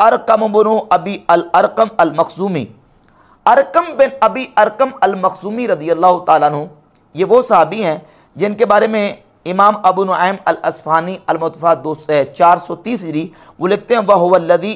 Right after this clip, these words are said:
इस्तग़फ़ा नबी सल्लल्लाहु अलैहि वसल्लम फ़ी दारिही बिमक्का था।" ये वो सहाबी हैं जिनके घर में नबी पाक सल्लल्लाहु अलैहि व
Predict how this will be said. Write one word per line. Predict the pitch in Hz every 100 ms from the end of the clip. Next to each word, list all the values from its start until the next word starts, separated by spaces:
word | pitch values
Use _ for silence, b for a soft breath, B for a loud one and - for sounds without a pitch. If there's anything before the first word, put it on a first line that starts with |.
| 214
इस्तग़फ़ा | 208 - 190 - 185
नबी | 175 151 185
सल्लल्लाहु | 190 - 151 139 131 165
अलैहि |
वसल्लम | 147 151 175
फ़ी | - 156
दारिही | 139 143 147 151
बिमक्का | 143 160 - 143
था।" | 131 - - b b b
ये | 147 226 302
वो | 269 311
सहाबी | - 214 170 185
हैं | 196 226
जिनके | 190 180 196
घर | 147 156 165
में | 160 - b b 156
नबी | 170 214
पाक | 226 185 -
सल्लल्लाहु | 170 165 156 185 175
अलैहि | 160 147
व | 160